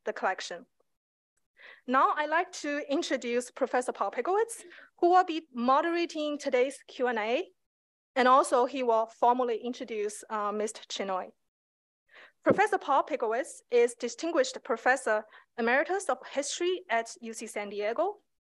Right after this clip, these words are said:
and inaugural holder of the U C S D Endowed Chair in Modern Chinese History. He has produced twenty books, including Chinese Village and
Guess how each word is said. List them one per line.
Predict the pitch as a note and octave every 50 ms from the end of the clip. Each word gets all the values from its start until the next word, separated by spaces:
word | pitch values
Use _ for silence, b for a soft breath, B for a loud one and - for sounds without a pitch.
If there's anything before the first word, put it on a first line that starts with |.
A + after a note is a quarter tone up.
| _ _ _ _ _ _ _ -
and | B3+ C4 C4 C4+ C4 -
inaugural | C#4 B3 A#3+ A#3 A#3 C4 C#4+ C4+ A#3 G#3+ A3 -
holder | - - D#4 D4 F4 D4 A3+ G#3 A3 A3+ -
of | A3 A3 - -
the | A#3+ A3
U | G#3+ A3+ A#3
C | A3+ - G#3+ G#3
S | G#3+ G#3 -
D | - C4 A3+ - -
Endowed | A3 G#3+ G#3+ A#3+ A3 A3 A#3+ B3 -
Chair | - - - A3 G#3+ A3+ A#3+ - -
in | A#3 A3 A3
Modern | A3 A3+ B3 B3+ D4+ D#4+ E4
Chinese | D#4+ - C4+ A#3+ A#3 A#3 A#3+ C4+ - _
History. | - A3+ A3+ - - - - - - _ _ _ _ _ _ _ _ _ _ _ _ -
He | E4+ F4
has | E4+ B3+ C#4+ C#4+ C4
produced | - - C4+ A#3 C4 C4 C#4 D4+ - - - _ -
twenty | - - - C4 C4+ E4 F#4+
books, | - - A3+ D4 - - - - - - _ _ _ _ _ _ _ _ _ _ _ _ _ _ _ _ _ _ _ _ _ _ _ b b b b -
including | C#4+ C4+ C4+ - F4 F#4+ F#4+ D#4+ D4+
Chinese | C#4+ - - D4 C#4 C4+ C#4+ D4 - A3+
Village | G#3 A3+ A#3+ C4+ F4+ - - - - _ _ _ _ _ _ _ -
and | A#3 A#3+ B3 B3 B3+ B3